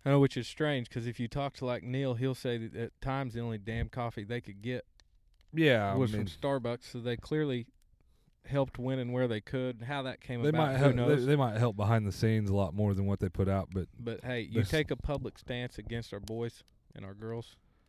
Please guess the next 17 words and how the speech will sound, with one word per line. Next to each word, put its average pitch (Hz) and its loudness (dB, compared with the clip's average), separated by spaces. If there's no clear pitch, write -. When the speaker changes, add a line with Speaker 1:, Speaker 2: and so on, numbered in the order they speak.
Speaker 2:
I 113 2
was, 120 4
I 107 4
Speaker 1:
you're 113 8
Speaker 2:
was, 98 6
Speaker 1:
out. 90 -6
Speaker 2:
I 113 2
was, 104 4
I 95 0
was 95 2
happy 101 2
that, 85 -2
that 87 0
Black 98 0
Rifle 98 0
Coffee 95 0
Company 92 -2